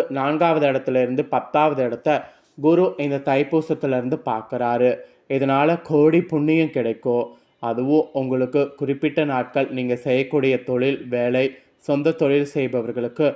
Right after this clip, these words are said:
வளர்ச்சிகள் வந்து ஏற்படும். குறிப்பாக ஆட்டுப்பண்ணை, கோழி பண்ணை, விவசாயம் போன்ற இயற்கை சார்ந்த தொழில் செய்பவர்களுக்கு நல்ல லாபம் கிடைக்கும். So, லாபம் கிடைக்கக்கூடிய ஒரு தைப்பூசமாக இருக்க போகுது.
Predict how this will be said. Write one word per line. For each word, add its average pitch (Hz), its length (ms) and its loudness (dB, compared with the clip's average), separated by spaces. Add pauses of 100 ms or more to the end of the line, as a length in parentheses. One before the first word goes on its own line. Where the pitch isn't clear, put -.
(360)
வளர்ச்சிகள் 156 560 2 (100)
வந்து 123 200 0 (180)
ஏற்படும். 120 480 -2 (360)
குறிப்பாக 170 540 0 (180)
ஆட்டுப்பண்ணை, 139 560 0 (160)
கோழி 151 260 0 (100)
பண்ணை, 127 280 -2 (420)
விவசாயம் 165 560 0
போன்ற 139 220 0 (160)
இயற்கை 139 400 0
சார்ந்த 135 380 -4
தொழில் 139 300 -2
செய்பவர்களுக்கு 123 720 0 (520)
நல்ல 170 160 4 (160)
லாபம் 131 380 0
கிடைக்கும். 117 460 -4 (300)
So, 135 80 -6 (180)
லாபம் 139 380 -2
கிடைக்கக்கூடிய 135 600 0 (200)
ஒரு 120 180 0 (360)
தைப்பூசமாக 131 800 0 (180)
இருக்க 113 220 -6 (120)
போகுது. 120 280 2